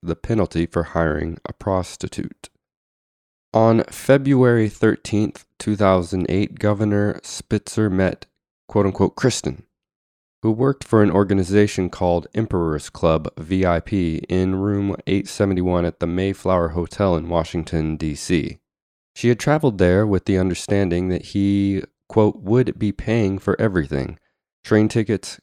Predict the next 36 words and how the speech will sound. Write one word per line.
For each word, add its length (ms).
cab 480
fare 540
from 160
the 80
hotel 420
and 80
back, 320
minibar 680
or 160
room 240
service, 480
travel 300
time, 380
and 240
hotel," 600
end 380
quote. 320
Afterward, 600
he 240
paid 340
her 220
four 240
thousand 360
three 140
hundred 160
dollars 260
in 120
cash, 360
which 220
included 560
one 380
thousand 340
dollars 320
as 180
a 80
deposit 520